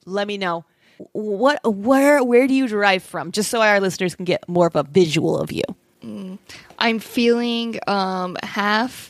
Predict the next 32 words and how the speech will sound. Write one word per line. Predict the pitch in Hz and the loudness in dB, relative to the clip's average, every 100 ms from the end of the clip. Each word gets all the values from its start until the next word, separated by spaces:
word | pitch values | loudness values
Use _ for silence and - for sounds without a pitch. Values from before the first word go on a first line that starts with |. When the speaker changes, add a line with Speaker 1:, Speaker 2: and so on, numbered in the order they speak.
| - | -2
Speaker 2:
it's | 226 | -2
gonna | - 226 | 0 -2
be, | 226 | 0
I | - | 0
gotta | 202 220 | 2 2
have | 240 240 - | 0 -4 -8
s-, | - | -6
half | - 196 220 | 0 0 0
of | 240 | -2
some | - 208 196 | 0 -2 0
type | 180 | 0
of | 180 | 0
dinosaur. | 170 139 - - 98 - _ - - - | -2 -4 -4 -2 -2 -4 _ -20 -20 -10
And | - 196 190 170 | -2 2 2 2
I | 196 | 0
think | 247 240 | 2 2
I'm | 240 | 4
gonna | 254 | 2
go | 247 247 | 4 2
T-Rex. | - 247 190 180 - | 2 2 2 -2 -6
I | 190 | -8
think, | 208 214 - | -8 -8 -4
you | |
know, | 202 196 | -2 -2
I | 190 | -2
gotta | 180 | -2
have | 196 190 | -2 -2
tiny | 208 196 | -4 -2
little | 190 196 | -2 0
arms | 190 196 202 | 0 -2 -6
just | 220 - | -8 -6
'cause | 220 208 | -6 -6